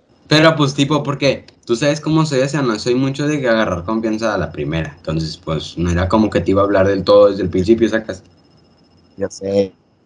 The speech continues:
Speaker 2: yo sé, güey, pero y luego me ofrece una papa, güey, para romper el hielo, te mamás.
Speaker 1: <laughs>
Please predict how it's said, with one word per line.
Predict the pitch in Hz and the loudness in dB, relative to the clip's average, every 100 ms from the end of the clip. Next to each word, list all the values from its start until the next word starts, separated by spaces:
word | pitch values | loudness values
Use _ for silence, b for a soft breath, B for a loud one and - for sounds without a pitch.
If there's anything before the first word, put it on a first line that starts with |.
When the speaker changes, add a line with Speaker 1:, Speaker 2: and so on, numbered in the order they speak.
| - | -6
Speaker 2:
yo | 98 95 | -2 -2
sé, | 87 90 | -2 -6
güey, | 90 87 | -6 -6
pero | 90 87 95 - _ _ _ _ _ _ _ _ _ - | -4 -2 -2 -6 _ _ _ _ _ _ _ _ _ -4
y | |
luego | 90 85 | 0 2
me | 107 | 2
ofrece | 101 101 | 4 2
una | 110 113 110 | 2 2 2
papa, | 98 98 101 | 2 4 6
güey, | 95 | 6
para | 95 95 | 4 0
romper | 92 92 95 | 0 0 2
el | 95 | 2
hielo, | 92 92 90 | 2 0 0
te | 87 | -4
mamás. | 87 80 | -8 -4
Speaker 1:
<laughs> | 180 - 165 - | -2 0 -2 -4